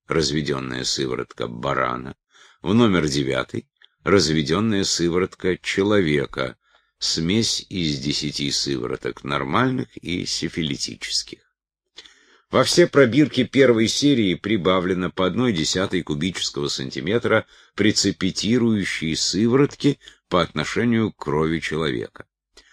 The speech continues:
В пробирке второй серии прибавлено тоже по одной десятой кубического сантиметра такой же сыворотки саксонской, оригинальной Уллингута.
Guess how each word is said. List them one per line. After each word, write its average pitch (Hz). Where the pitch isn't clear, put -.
В -
пробирке 107
второй 139
серии 67
прибавлено 113
тоже 95
по 95
одной 92
десятой 80
кубического 78
сантиметра 76
такой 98
же 98
сыворотки 104
саксонской, 67
оригинальной 87
Уллингута. 64